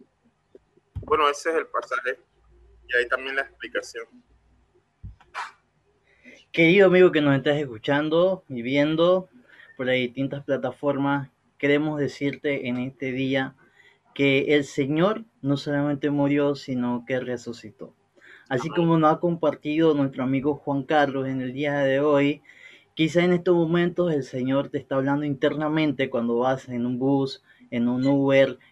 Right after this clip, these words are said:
Speaker 2: en un taxi, en un tren, sea en el medio de transporte que, que vas, Dios te está hablando. Pero también quizá estés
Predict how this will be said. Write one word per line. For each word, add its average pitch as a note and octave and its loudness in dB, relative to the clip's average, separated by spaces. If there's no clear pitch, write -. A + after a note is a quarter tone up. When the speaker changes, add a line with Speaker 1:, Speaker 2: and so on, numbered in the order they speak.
Speaker 2:
en C3+ 0
un D#3 -2
taxi, C#3+ -2
en B2 -6
un C#3+ -2
tren, C#3+ 0
sea F3+ 4
en F3 0
el D3 0
medio D#3+ 2
de E3 -2
transporte C#3 -4
que, B2+ -6
que B2 -4
vas, C#3+ 0
Dios D3 -2
te D3+ -6
está C3 -6
hablando. C3+ 0
Pero E3 4
también F3+ 2
quizá F3 0
estés D3 2